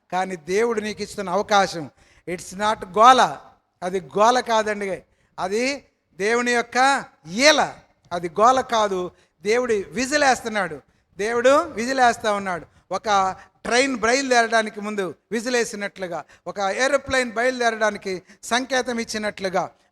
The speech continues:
ప్రియమైనటువంటి దేవుని బిడ్డలారా, ఆయన రాకడకు ముందుగా ఆయన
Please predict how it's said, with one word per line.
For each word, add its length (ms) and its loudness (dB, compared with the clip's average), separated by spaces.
ప్రియమైనటువంటి 720 -2
దేవుని 320 4
బిడ్డలారా, 480 0
ఆయన 240 2
రాకడకు 500 2
ముందుగా 500 -2
ఆయన 480 0